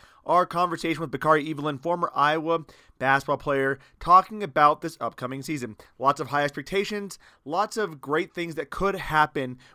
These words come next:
with this fantastic men's basketball team. We talked a little bit about the roster yesterday and Fran McCaffery, and on today's show, we're talking more about the schedule Iowa has, the teams they're facing, and how Iowa matches up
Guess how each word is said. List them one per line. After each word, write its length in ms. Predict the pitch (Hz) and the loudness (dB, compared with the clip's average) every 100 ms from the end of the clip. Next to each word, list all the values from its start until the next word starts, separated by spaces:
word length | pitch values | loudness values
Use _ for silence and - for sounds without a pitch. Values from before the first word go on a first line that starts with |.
| - | -6
with 220 | 160 170 | -4 -2
this 180 | 165 147 | -4 -4
fantastic 680 | 156 143 127 151 147 160 131 | -4 -4 -2 0 0 -2 -6
men's 240 | 135 127 - | -4 -6 2
basketball 380 | 151 143 160 | 2 2 -2
team. 220 | 156 156 139 - - | -6 -8 -10 -18 -2
We 120 | 165 | -2
talked 300 | 165 180 175 | 2 4 4
a 40 | 175 | 0
little 220 | 151 190 | -2 -2
bit 120 | 185 | 0
about 260 | 160 156 - | 2 2 2
the 80 | 127 | 0
roster 480 | 135 147 156 151 | 2 2 0 -8
yesterday 560 | 120 123 131 - 208 220 220 - _ | -4 -4 -4 -6 -6 -6 -6 -18 _
and 220 | - 180 202 | -4 -4 -2
Fran 200 | 208 220 | -4 -4
McCaffery, 600 | 226 180 160 170 170 160 | 0 2 2 0 -4 -2
and 80 | |
on 100 | 175 | -4
today's 260 | 196 214 208 | -2 -2 0
show, 180 | 220 208 | 2 2
we're 120 | 185 | 2
talking 420 | - 190 190 202 | 0 0 0 -6
more 260 | 160 202 247 | -2 4 4
about 400 | 190 196 190 - _ _ | 6 4 2 -2 _ _
the 80 | 160 | -8
schedule 520 | 160 - 175 185 190 147 | -8 -4 -2 0 -2 2
Iowa 360 | 143 143 135 | 2 2 0
has, 380 | 123 123 127 127 - _ - | -2 -4 -4 -6 -16 _ -14
the 100 | 147 | -12
teams 380 | - 165 170 | -8 -8 -6
they're 140 | 156 160 | -4 -4
facing, 480 | 127 120 127 123 123 _ - | -4 -6 -6 -12 -14 _ -8
and 140 | 139 | -2
how 220 | 147 165 | 4 4
Iowa 380 | - 131 135 143 | 6 6 6 2
matches 360 | 127 123 123 120 | 0 -2 -2 -4
up 180 | 120 | -4